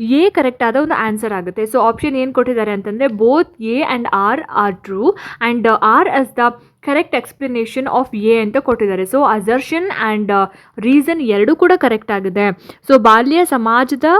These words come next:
ಒಂದು ನಿರ್ಮಿತಿಯಾಗಿರೋದ್ರಿಂದ ಮಕ್ಕಳ ಅನುಭವಗಳು ಸಮಾಜ ಮತ್ತೆ ಸಂಸ್ಕೃತಿಯಿಂದ ಬದಲಾಗ್ತಾ ಹೋಗುತ್ತೆ.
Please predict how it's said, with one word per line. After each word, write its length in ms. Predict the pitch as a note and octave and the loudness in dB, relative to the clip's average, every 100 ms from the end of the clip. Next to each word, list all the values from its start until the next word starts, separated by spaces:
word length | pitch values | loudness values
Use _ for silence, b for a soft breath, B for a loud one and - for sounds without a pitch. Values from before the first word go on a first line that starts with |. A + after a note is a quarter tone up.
| G#4+ B B | 0 B B
ಒಂದು 200 | A#3+ B3 | -2 0
ನಿರ್ಮಿತಿಯಾಗಿರೋದ್ರಿಂದ 1160 | A#3 A#3+ A#3+ D#4+ D#4+ C#4+ A#3 A#3+ A3+ A3 G3+ F#3 | 2 2 2 2 4 4 4 6 4 4 0 0
ಮಕ್ಕಳ 440 | A#3+ A3+ B3 E4 F4+ | 0 0 0 2 4
ಅನುಭವಗಳು 640 | D#4 C4 C4 C#4 C4 B3 C#4 | 6 4 2 4 4 2 2
ಸಮಾಜ 460 | C#4 A#3+ C4 D4+ F4 | 0 2 4 4 4
ಮತ್ತೆ 240 | D#4 D4 | 2 0
ಸಂಸ್ಕೃತಿಯಿಂದ 680 | C#4 A#3 G#3+ - C4 B3 A3 C#4 | 0 0 0 0 2 2 2 2
ಬದಲಾಗ್ತಾ 600 | A3 G#3+ D4 D#4+ D#4 C#4+ | 4 4 6 6 6 4
ಹೋಗುತ್ತೆ. 480 | C4 G3 G3 F#3 | 4 2 0 -2